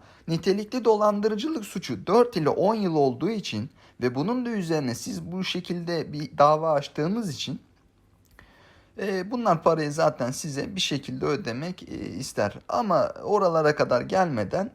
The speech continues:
emin olun ki devletimiz, e, siber suçlar, e, polislerimiz bu konuda çok, e, detaylı, ince ve titizlikle çalıştıkları için direkt, e, parayı yolladığınız hesaplara,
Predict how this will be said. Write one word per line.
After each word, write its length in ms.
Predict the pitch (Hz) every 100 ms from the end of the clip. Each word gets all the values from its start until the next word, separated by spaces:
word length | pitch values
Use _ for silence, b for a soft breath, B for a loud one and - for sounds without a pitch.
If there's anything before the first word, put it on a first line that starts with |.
| -
emin 300 | 196 190 170
olun 260 | 156 147
ki 180 | 147 143
devletimiz, 760 | 139 143 143 135 135 139 - -
e, 440 | - 131 - -
siber 380 | - - 147 139
suçlar, 480 | 131 139 - 147 139
e, 240 | - 90
polislerimiz 880 | - 143 139 135 127 120 127 - - b b b b
bu 80 | 151
konuda 420 | 147 165 151 151
çok, 420 | 151 175 175 - 87
e, 340 | 110 131 110
detaylı, 760 | 117 131 139 139 151 180 196 - - _
ince 480 | - 151 151 160 185
ve 100 | 170
titizlikle 600 | - - 156 147 185 147
çalıştıkları 640 | 139 131 127 - 127 160 165
için 360 | 117 - 254 - _
direkt, 320 | 208 202 202 -
e, 640 | - 151 147 131 139 127
parayı 280 | - 170 160
yolladığınız 500 | 160 156 147 147 135
hesaplara, 720 | 151 143 143 - 117 107 104